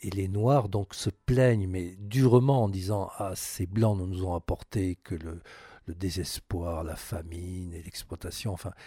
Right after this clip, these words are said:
c'est, c'est un roman, le premier, c'est le premier ouvrage anticolonial. Le premier, jusqu'à présent, il n'y en avait pas. Donc, les autorités françaises, évidemment,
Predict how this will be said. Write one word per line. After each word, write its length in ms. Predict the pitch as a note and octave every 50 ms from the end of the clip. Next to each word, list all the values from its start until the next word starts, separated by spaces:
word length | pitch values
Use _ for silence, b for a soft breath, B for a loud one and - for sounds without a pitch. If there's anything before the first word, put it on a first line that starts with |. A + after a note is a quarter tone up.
| B B B
c'est, 260 | - - A#2 G#2 G2+
c'est 220 | - - - B2
un 60 | G#2+ G2
roman, 500 | F#2 - G#2 G2+ G#2+ C3 C#3 C3+ - G#2
le 140 | G2+ F2
premier, 480 | - - - C#3 C#3 C3 B2+ A#2 A2+ G#2 -
c'est 180 | - - F#3
le 100 | D3 A#2+
premier 400 | - - - D3+ C#3 A#2+ G#2 G2+
ouvrage 720 | F#2 E2+ G2+ F#2 F#2 F#2 F#2 A2 D#3 F3 E3+ B2+ F2+ - B B B B B B _ -
anticolonial. 920 | C3+ A#2+ G#2 _ - D#3+ - - - G2+ G2+ A#2 D3 D#3+ C#3 A2 G2 G2 - _ _ _ _ _ _ _ _ _ _ _ _ _ _ _ _ _ _ _ _ _ _ -
Le 60 | -
premier, 460 | - - - C3+ C#3+ C#3+ G#2+ F#2 F#2
jusqu'à 240 | F2+ - - - G#2
présent, 240 | - A#2 A2 A#2 C#3+
il 80 | C#3+ A2+
n'y 60 | G#2
en 20 |
avait 140 | G#2 F#2+ G#2+
pas. 260 | - - E2+ E2 - B B B B B
Donc, 200 | - C3 A2 - B B B B B B B B B B -
les 100 | G#2+ A2
autorités 360 | A2 - G#2+ G#2+ A2 - A2
françaises, 460 | - - G#2 G2 - - G#2+ G2+ F2+
évidemment, 600 | F2 D2+ F2+ F2 - F#2+ F#2+ F#2+ F2+ E2+ D#2 -